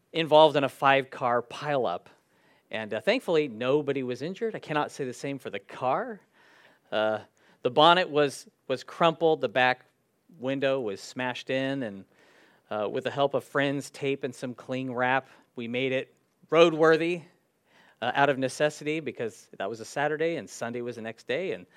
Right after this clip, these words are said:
that was my transport. So it's like, "Well, it, it'll have to do." So we made it work, and, um, because of the age of the vehicle, it was obvious it was gonna be written off, but it was tempered somewhat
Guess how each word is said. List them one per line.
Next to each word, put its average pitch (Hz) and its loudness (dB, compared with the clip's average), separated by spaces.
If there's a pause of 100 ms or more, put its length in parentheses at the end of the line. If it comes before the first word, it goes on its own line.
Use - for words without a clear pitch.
(120)
that 127 -2
was 131 -8
my 127 -2
transport. 131 -8
So - -16
it's - -16
like, - -16
"Well, - -6
it, 113 -10
it'll 120 -4
have 170 6
to 233 -2
do." 175 -6 (360)
So - -2
we 156 2
made 190 4
it 185 -2
work, 160 2
and, 107 -6 (720)
um, 101 -6 (840)
because 220 4
of 220 0
the 185 -2
age 160 4
of 147 -2
the 143 -2
vehicle, 147 4
it 147 6
was 139 2
obvious 135 6
it 139 -8
was 127 -10
gonna 139 -2
be 120 -6
written 107 -6
off, 113 -2
but 127 -2
it 156 -2
was 139 -6
tempered 233 0
somewhat 139 -2